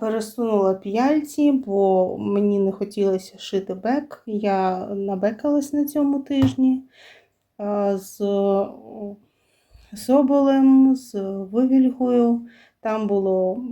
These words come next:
багато беку, і щось я від нього притомилася. Тому я вишивала лише хрестики. А хрестики я додала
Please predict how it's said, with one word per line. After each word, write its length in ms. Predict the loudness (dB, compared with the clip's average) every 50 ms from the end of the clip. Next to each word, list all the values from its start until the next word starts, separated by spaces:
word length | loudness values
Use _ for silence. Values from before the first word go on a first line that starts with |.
| -10 -4
багато 640 | 2 2 2 2 2 0 -2 -2 -2 -4 -6 -6
беку, 760 | -4 -2 0 0 0 -2 -6 -8 -6 -4 -2 0 0 0 0 -2 -4
і 680 | -8 -10 -10 -10 -8 -6 -6 -6 -6 -6 -8 -10 -10 -12
щось 360 | -12 -6 -4 -4 -4 -4 -2
я 100 | -4 -2
від 200 | -2 -4 -4 -2
нього 220 | -2 -2 0 -2 -4
притомилася. 1000 | -4 -8 -8 -8 -6 -4 -4 -2 0 0 2 0 0 -2 -4 -6 -6 -8 -8 -8 _ _ _ -20 -20 -20 _ _ _ -2
Тому 460 | 0 2 4 4 4 4 4 4 2
я 440 | 2 2 -2 -2 0 0 2 0 0
вишивала 680 | 0 -2 -4 -6 -6 -10 -8 -6 -4 -4 -2 -4 -4
лише 340 | -4 -6 -10 -12 -12 -14 -14
хрестики. 840 | -12 -8 -6 -4 -4 -4 -4 -8 -16 _ _ _ -10 -8 -8 -8 -8 -12 _ _ -20 -20 -20 -20 -20 _ _ _ _ _ _ _ _ _ _ _ _ -8
А 220 | -4 -2 -2 -2
хрестики 1160 | -4 -4 0 4 6 6 6 4 2 -4 -4 -4 -6 -6 -6 -2 0 2 4 4 6 6 6 4 2 0 -4
я 540 | -2 0 0 2 2 2 2 2 2 0 0 -2
додала 920 | -2 -2 -2 -2 -4 -4 -4 -4 -2 -2 -4 -4 -4 -4 -6 -8 -8 -10